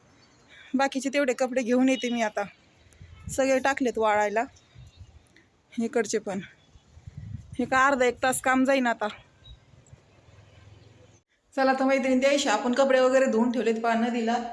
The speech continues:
रविवारी कपडे धुतलेले ना, आज आहे, अं, मंगळवार आणि आज आहे सहावी माळ. तर आज मी वा-, ठेवते कपडे का, तर त्या दिवशी, अं, रविवारी जे कपडे आपण धुवून ठेवले, ते पाऊस आला होता, पहा, लगेच एक, अं, अर्ध्या तासात पाऊस आला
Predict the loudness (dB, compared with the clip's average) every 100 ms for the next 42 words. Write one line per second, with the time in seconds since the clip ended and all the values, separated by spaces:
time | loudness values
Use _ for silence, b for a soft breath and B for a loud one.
0 | -14 -8 0 4 4 4 2 0 0 0
1 | 2 2 4 2 2 2 2 2 -2 -10
2 | B B -4 0 4 4 6 6 6 4
3 | 4 2 4 2 4 4 4 0 0 0
4 | -2 -2 -4 -4 B B -2 4 4 4
5 | 4 6 4 2 0 -2 0 0 0 -2
6 | 0 2 2 2 -6 -6 -4 -2 0 0
7 | -2 -2 0 2 2 2 2 2 2 0
8 | 0 2 0 2 2 2 0 -2 -4 -4
9 | -2 -2 -2 0 2 4 2 0 0 0
10 | 0 0 0 0 -2 -2 B B B -14
11 | -4 2 4 6 6 4 2 0 -2 0
12 | 2 4 4 4 2